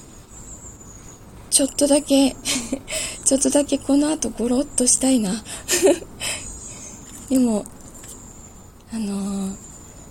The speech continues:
収録ブース作りたいし、朗読したいし、編集したいし、まあ、やることは山ほどあるんですけど、とりあえずちょっと疲れが溜まってるので、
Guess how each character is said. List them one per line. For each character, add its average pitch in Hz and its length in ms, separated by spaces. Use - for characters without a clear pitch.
収 202 220
録 214 260
ブ 220 180
ー 226 40
ス 185 360
作 - 240
り 208 100
た 196 180
い 202 80
し、 - 260
朗 226 80
読 202 300
し - 120
た 220 120
い 208 80
し、 190 340
編 220 180
集 208 180
し - 140
た 202 160
い 202 60
し、 - 240
ま 202 60
あ、 - 20
や 202 120
る 226 120
こ 226 160
と 208 120
は 196 60
山 196 280
ほ 233 80
ど 185 280
あ 202 100
る 190 140
ん 190 160
で 185 80
す - 120
け 202 120
ど、 196 160
と 294 120
り 330 140
あ 339 60
え 330 40
ず 233 120
ち 220 120
ょ 214 40
っ - 40
と - 120
疲 - 180
れ 240 120
が 233 120
溜 185 140
ま 190 120
っ - 20
て 240 200
る 226 100
の 180 140
で、 202 200